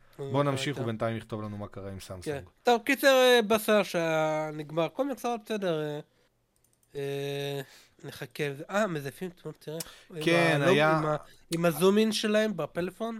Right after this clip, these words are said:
Speaker 2: היה
Speaker 1: כאילו,
Speaker 2: סיפור,
Speaker 1: גלקסי.
Speaker 2: אני, אני חושב, כן, זה, זה נכון, אני חו-, היה סיפור לפני,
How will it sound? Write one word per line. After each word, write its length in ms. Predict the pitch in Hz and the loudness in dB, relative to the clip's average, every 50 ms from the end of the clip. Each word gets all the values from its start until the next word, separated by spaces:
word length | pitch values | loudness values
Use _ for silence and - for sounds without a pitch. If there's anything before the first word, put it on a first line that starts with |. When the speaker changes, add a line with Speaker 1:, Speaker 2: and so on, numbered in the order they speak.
| - - | -6 -4
Speaker 2:
היה 240 | 147 135 143 160 170 | 0 2 4 4 4
Speaker 1:
כאילו, 120 | - 185 | 2 0
Speaker 2:
סיפור, 400 | 160 143 160 165 175 156 160 160 | -2 -2 -2 0 0 2 0 0
Speaker 1:
גלקסי. 200 | 151 147 - - - - - | -2 -4 -10 -12 -16 -12 -8
Speaker 2:
אני, 240 | 135 127 123 147 139 | -6 -6 -6 -6 -4
אני 160 | 135 127 123 | -4 -4 -4
חושב, 560 | - - - 117 - - - 160 175 190 190 202 220 220 - - _ _ _ _ _ _ _ - 233 - - _ _ _ _ | -6 -6 -6 -4 -4 -2 2 4 4 4 2 0 -6 -10 -12 -16 _ _ _ _ _ _ _ -18 -18 -18 -18 _ _ _ _
כן, 280 | - - 170 156 127 120 | -2 0 0 0 0 -2
זה, 260 | 117 123 151 165 147 | -2 -2 -4 -4 -4
זה 180 | 123 139 165 165 | -4 -4 -4 -4
נכון, 380 | 165 147 - 175 156 143 139 139 - _ | -4 -4 -4 -4 -4 -4 -6 -8 -14 _
אני 120 | - 120 117 | -8 -8 -8
חו-, 180 | - - 143 - | -8 -10 -12 -8
היה 200 | - 131 156 175 | -4 -2 -2 -2
סיפור 560 | 175 - - 143 - - 170 180 180 180 175 | -2 -4 -8 -10 -4 0 2 4 4 4 2
לפני, 280 | 147 123 - - 143 | -2 -6 -8 -8 -8